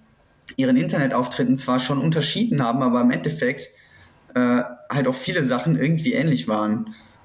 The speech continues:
Und das fand ich dann schon interessant zu sehen, einfach mal so diesen Vergleich, dass halt, dass es dann halt doch im Endeffekt, äh, gar nicht so sehr die Partei selbst ist, die halt diese ganzen Sachen macht, sondern halt eine Agentur.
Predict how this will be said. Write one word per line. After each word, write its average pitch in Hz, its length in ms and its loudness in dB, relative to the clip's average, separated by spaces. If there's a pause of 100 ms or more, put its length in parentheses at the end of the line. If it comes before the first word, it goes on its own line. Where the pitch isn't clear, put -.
(160)
Und 240 440 2 (760)
das 127 180 -2
fand 160 200 -2
ich 160 60 -2
dann 143 160 0
schon 156 180 0
interessant 139 440 0
zu - 120 -4
sehen, 117 540 2
einfach 123 220 0
mal 117 220 2
so 113 220 2
diesen 113 360 -2
Vergleich, 113 520 -2
dass - 220 -4
halt, 107 260 -4 (800)
dass 120 180 -6
es 120 100 -8
dann 117 180 0
halt 117 220 0
doch 123 160 0
im 123 120 4
Endeffekt, 117 720 -4
äh, 107 320 -2
gar 110 180 -4
nicht 117 140 2
so 117 120 -2
sehr 113 600 -2 (120)
die 113 140 0
Partei 117 480 -2
selbst 117 400 -4
ist, 143 340 -2
die 123 80 0
halt 123 280 -2
diese 120 140 -4
ganzen 120 280 0
Sachen 120 260 0
macht, 117 200 0
sondern 110 260 0
halt 107 140 -4
eine 107 120 -2
Agentur. 104 680 -4